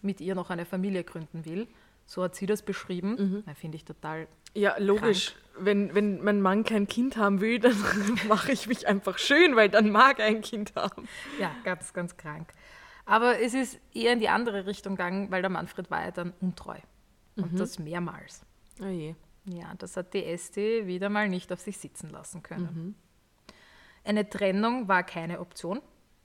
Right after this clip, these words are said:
Speaker 2: Mhm.
Speaker 1: weil er ja auch in den, ähm, in die Schleckeria investiert hat und sie den Geldbetrag nicht ohne den Verkauf des Geschäfts wieder zurückzahlen hätte können.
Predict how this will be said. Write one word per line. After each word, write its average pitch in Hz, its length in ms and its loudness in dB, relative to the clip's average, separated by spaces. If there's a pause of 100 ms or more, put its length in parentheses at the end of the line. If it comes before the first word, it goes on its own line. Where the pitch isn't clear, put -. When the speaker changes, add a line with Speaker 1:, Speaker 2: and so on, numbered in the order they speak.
(160)
Speaker 2:
Mhm. 170 100 -6
Speaker 1:
weil 165 200 -4
er 190 80 0
ja 175 180 0
auch 185 240 -4
in 180 140 -2
den, 175 300 -6 (360)
ähm, 175 600 -4 (280)
in 190 60 -4
die 185 80 -2
Schleckeria 190 540 -2
investiert 170 600 -4
hat 214 360 -6
und 180 480 -4
sie - 220 -8
den 180 180 -4
Geldbetrag 185 720 -6
nicht 214 320 -2
ohne 190 220 -4
den 180 120 -2
Verkauf 180 640 -6
des - 380 -8
Geschäfts - 460 -10
wieder 175 240 -6
zurückzahlen 156 440 -10
hätte - 200 -14
können. - 280 -14